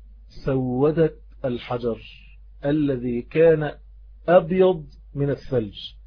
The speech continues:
فكيف بحال قلب، قلبك يا عبد الله؟ كيف يكون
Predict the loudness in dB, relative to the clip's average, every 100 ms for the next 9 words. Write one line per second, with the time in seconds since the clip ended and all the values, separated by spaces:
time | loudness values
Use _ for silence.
0 | -20 -20 -12 -8 -4 0 0 0 0 0
1 | -2 -8 -10 -10 -4 -2 0 0 0 0
2 | -2 -8 -18 -10 -2 -2 -2 -8 -12 -18
3 | -20 -20 -20 -20 -20 -18 0 0 0 -6
4 | -16 -20 -20 -14 -4 0 0 0 -6 -4
5 | -6 -8 -12 -20 -20 -20 -20 -8 -2 0
6 | 0 -4 -4 -4 -4 -4 -10